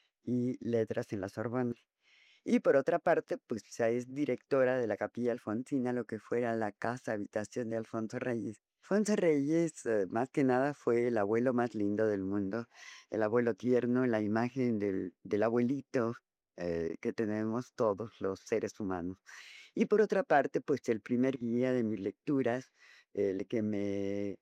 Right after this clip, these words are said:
metió de lleno a la literatura, y por otra parte, el, el más consentidor de todos los abuelos.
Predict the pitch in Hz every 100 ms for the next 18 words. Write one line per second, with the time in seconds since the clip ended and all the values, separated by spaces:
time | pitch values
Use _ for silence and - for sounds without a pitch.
0 | _ _ - 147 147 160 147 - - 120
1 | 113 120 143 117 120 - _ - 113 104
2 | 104 107 117 113 - 139 120 123 - -
3 | - - _ - 202 180 139 131 151 -
4 | 139 123 - 156 151 123 101 98 95 95
5 | 90 107 117 147 175 - 117 107 113 104
6 | 110 104 117 - _ _ _ _ - 101
7 | 110 104 90 - 87 87 - -